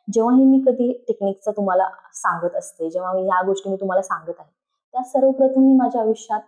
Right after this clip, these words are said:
अवलंबल्या आहेत. त्यामध्ये मला खूप बेनिफिट्स भेटलेले आहेत. डेली लाईफमध्ये मी या गोष्टींचा वापर करते. त्यामुळे मी या गोष्टीवरती, या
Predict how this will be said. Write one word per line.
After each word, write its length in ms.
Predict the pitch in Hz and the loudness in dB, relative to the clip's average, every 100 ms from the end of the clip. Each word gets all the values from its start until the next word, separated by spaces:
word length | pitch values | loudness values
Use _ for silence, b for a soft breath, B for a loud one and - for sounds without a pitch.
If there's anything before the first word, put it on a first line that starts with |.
| _ _ 196 | _ _ -8
अवलंबल्या 540 | 185 180 170 170 165 | -4 -2 -4 -4 -4
आहेत. 200 | 165 - _ _ _ - | -4 -8 _ _ _ -18
त्यामध्ये 300 | 196 208 233 | -10 -4 -2
मला 160 | 240 262 269 | 0 0 0
खूप 140 | 214 | 2
बेनिफिट्स 520 | 190 185 190 233 - | 2 0 0 -2 -2
भेटलेले 360 | 185 - 160 160 | -4 -2 -2 -4
आहेत. 220 | 156 - _ - | -10 -16 _ -8
डेली 220 | 180 180 | -4 -2
लाईफमध्ये 380 | 185 185 190 190 | -2 -2 -2 -2
मी 140 | 190 | -2
या 60 | 190 | -4
गोष्टींचा 440 | 185 - 180 185 | -4 -8 -10 -4
वापर 340 | 180 - 180 175 | -2 -2 -4 -6
करते. 380 | 175 - _ _ _ _ _ _ | -8 -16 _ _ _ _ _ _
त्यामुळे 360 | 220 226 220 220 | -6 -2 0 2
मी 200 | 269 285 | 2 2
या 200 | 269 240 233 - _ 196 | 0 0 -2 -10 _ -4
गोष्टीवरती, 760 | 196 190 202 196 202 170 170 | -4 -2 -2 -2 -2 -6 -6
या 100 | 170 | -2